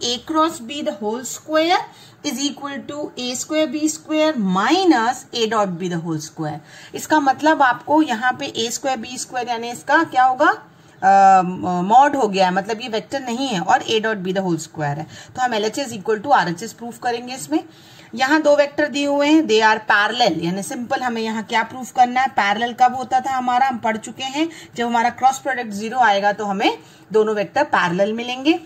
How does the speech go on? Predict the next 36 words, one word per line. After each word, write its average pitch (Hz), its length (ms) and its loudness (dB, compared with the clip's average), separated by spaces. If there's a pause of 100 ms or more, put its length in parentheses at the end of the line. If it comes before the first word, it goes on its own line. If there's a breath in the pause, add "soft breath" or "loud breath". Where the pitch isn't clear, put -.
(600 loud breath)
जो 262 280 2
fourth 311 320 2
question 330 380 6
है 339 60 6
उसमें 294 320 4
भी 320 100 8
हमें 320 260 6
proof 302 360 4
करना 311 300 4
है, 320 160 6
लेकिन 330 220 4
हमें 277 180 2
पास 294 200 0
condition 269 480 0
दी 294 80 0
हुई 277 200 -6
है 294 100 0
कि 320 240 0
A 247 220 -2
plus 302 220 4
B 277 260 -2
is 262 80 -4
equal 277 340 -8
to 302 100 -10
C, 339 160 4 (640 soft breath)
A 269 120 -2
square 302 280 4
plus 294 160 2
B 277 180 -8
square 302 200 2
is 311 140 -2
equal 294 200 -4
to 302 80 0
C 330 200 6
square। - 500 -8
Then 277 160 2